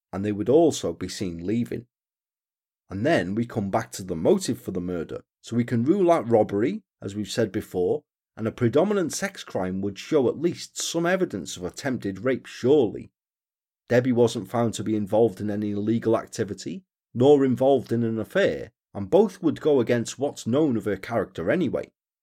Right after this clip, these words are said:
So what then was the likely motive for Debbie's murder? I believe that the likely motive was a deeply personal one,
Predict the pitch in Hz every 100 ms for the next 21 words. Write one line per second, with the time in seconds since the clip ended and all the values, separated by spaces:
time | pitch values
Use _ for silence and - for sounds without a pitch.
0 | _ _ - 101 160 247 104 85 92 -
1 | 104 - 98 131 165 165 160 175 185 -
2 | 85 - 98 110 98 85 - 90 123 127
3 | - - _ _ _ _ _ _ _ _
4 | _ _ _ _ _ _ 139 226 226 170
5 | 104 95 95 110 95 110 170 185 196 196
6 | 196 208 - 85 - 95 92 - 131 147
7 | - 113 - 110 127 127 117 98 82